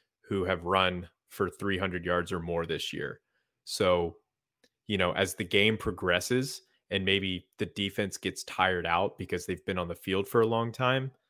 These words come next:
they can keep just cycling through running backs and they're gonna stay fresh. Like, it's not like it's one guy, like, like, they can keep going and going and going and just run. And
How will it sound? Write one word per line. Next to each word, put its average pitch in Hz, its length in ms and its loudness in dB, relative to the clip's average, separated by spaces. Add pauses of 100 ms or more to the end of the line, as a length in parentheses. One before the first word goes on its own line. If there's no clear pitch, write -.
(600)
they 113 120 10
can 117 160 -2
keep - 300 -4
just - 320 -4
cycling 101 440 0
through 92 200 -6
running 98 300 -2
backs - 460 -8 (200)
and 95 160 -4
they're 98 180 4
gonna 98 180 0
stay 92 380 0
fresh. - 580 -2
Like, 92 140 -4
it's - 180 -8
not 107 180 2
like 98 280 0 (560)
it's - 160 -12
one 98 240 0
guy, 90 320 6
like, 85 260 -4 (120)
like, 101 220 -4
they 101 120 4
can 101 220 -6
keep - 460 -8
going 90 420 -2
and 82 100 -10
going 92 340 0
and 82 80 -10
going 90 360 0
and 82 100 -12
just 87 180 -10
run. 87 400 0 (380)
And 90 260 0